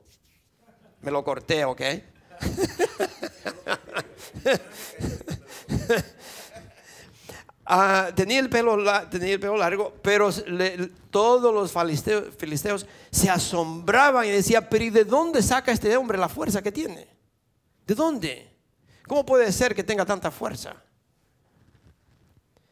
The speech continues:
Y así somos nosotros. Porque Dios me eli-, me eligió a mí. Dios me llamó.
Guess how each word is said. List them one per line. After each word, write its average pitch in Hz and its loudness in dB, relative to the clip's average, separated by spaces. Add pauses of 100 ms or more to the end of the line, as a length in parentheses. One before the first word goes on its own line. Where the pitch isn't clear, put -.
(920)
Y 240 0
así 220 0 (1120)
somos 165 -4
nosotros. 202 -6 (2250)
Porque 196 2
Dios 190 2
me 190 2
eli-, 180 0
me 165 -4
eligió 156 2
a 156 0
mí. 160 -10 (720)
Dios 208 -2 (540)
me 165 0
llamó. 147 -2